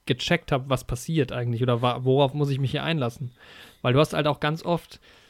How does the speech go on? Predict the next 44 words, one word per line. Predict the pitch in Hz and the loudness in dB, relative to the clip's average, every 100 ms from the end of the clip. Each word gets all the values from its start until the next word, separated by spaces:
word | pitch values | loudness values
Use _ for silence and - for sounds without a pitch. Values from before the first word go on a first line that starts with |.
| _ _ | _ _
es | - | -2
geht | 156 | 2
halt | 151 143 | 4 4
auch | 143 | 0
viel | 180 170 | 2 6
um | 147 143 | 6 4
Raketenstarts | 135 127 139 156 185 - 170 165 185 | 0 0 2 2 0 -2 0 0 0
und | 185 | -4
so | 170 185 226 240 _ _ _ | -2 0 0 -4 _ _ _
und | - 151 - - - | -6 -6 -8 -20 -18
man | 160 147 | -2 2
würde | 151 190 | 6 6
erwarten | 151 147 185 208 | 4 2 0 -2
von | 156 170 | -4 -2
der | 151 | 0
Serie, | 165 180 170 | 0 2 0
dass | 151 - | 0 -2
du | 156 | -2
quasi | - 160 147 | 4 4 6
nie | 151 170 | 6 4
den | 165 143 | 4 2
Start | - 156 165 | 2 2 2
siehst, | - 143 143 - | 2 2 2 0
sondern | 139 131 | 0 2
es | |
wird | 151 | 2
nur | 156 | 0
drüber | 131 135 | 0 0
geredet | 127 131 170 165 156 151 | 2 6 8 10 8 6
oder | 135 | 6
so, | 123 127 | 4 2
du | 123 131 | -2 0
siehst | 135 160 - | 0 2 2
nur | 143 | 4
die | 127 | 6
Leute, | 127 151 139 | 6 6 4
die | 135 | 0
auf | 127 | 0
die | - | 0
Rakete | 123 113 180 185 | -2 2 2 2
gucken, | 156 147 135 | 0 0 0
wie | |
sie | 127 120 | 0 0
startet | 147 143 147 151 147 | 2 4 6 4 2